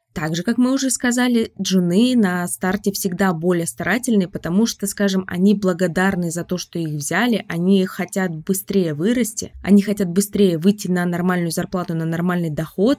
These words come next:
и тем самым они прикладывают намного больше усилий, чем те же самые медлы или, опять же, сеньоры.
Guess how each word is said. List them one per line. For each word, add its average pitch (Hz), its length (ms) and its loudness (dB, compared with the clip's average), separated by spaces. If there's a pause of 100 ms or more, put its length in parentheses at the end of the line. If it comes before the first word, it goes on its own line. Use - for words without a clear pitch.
(140)
и 185 300 0
тем 170 200 -2
самым 202 320 2
они 180 200 0
прикладывают 180 600 -4
намного 190 480 6
больше 160 380 -2
усилий, 240 500 2
чем 165 280 -6
те 175 160 -4
же 170 100 -6
самые 160 320 -4
медлы 156 360 -2
или, 160 360 -4
опять 160 320 -6
же, 160 80 -8
сеньоры. 151 640 -4